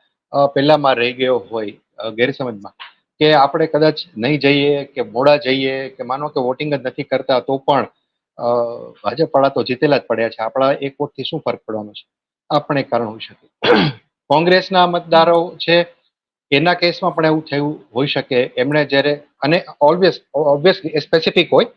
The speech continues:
એ દરેક આખા ગુજરાતની વાત નહીં કરી શકીએ આપણે. હું ભાજપ અને કોંગ્રેસ બંનેના કેસમાં કહું છું કે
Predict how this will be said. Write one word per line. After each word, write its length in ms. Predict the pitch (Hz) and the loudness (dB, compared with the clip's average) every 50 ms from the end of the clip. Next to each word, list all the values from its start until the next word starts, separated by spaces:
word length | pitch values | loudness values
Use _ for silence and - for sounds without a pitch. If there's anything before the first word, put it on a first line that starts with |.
| _ _ _ _ _ _ _ _ 139 | _ _ _ _ _ _ _ _ 0
એ 100 | 135 127 | 0 4
દરેક 280 | 120 131 139 - - | 4 4 4 4 2
આખા 240 | 120 120 - - 156 | 0 -2 0 0 0
ગુજરાતની 580 | 135 131 131 120 143 151 151 147 - 156 156 156 | 0 0 -2 0 2 2 2 0 0 -2 2 4
વાત 240 | 160 160 160 160 | 4 4 4 2
નહીં 160 | 151 170 180 - | -4 -6 -2 0
કરી 160 | 147 139 131 | 0 0 0
શકીએ 320 | - - - - - 117 | -4 -6 -8 -6 -2 -2
આપણે. 220 | 110 107 - 170 196 | -2 -2 -2 -4 -6
હું 340 | 190 _ _ _ - 104 | -6 _ _ _ -10 -4
ભાજપ 280 | 110 117 123 139 165 160 - | 0 0 2 2 2 2 2
અને 180 | 156 160 156 | 0 0 0
કોંગ્રેસ 320 | 151 151 147 151 156 156 151 - | 2 2 0 2 2 0 0 0
બંનેના 280 | - 156 160 156 135 117 | -2 -2 -2 -2 -2 -4
કેસમાં 380 | - 120 113 - - 117 113 - | -4 -6 -10 -10 -12 -12 -10 -8
કહું 180 | 117 127 - - - | -8 -10 -8 -12 -14
છું 60 | 185 | -6
કે 280 | - 190 190 180 170 | 0 0 2 2 0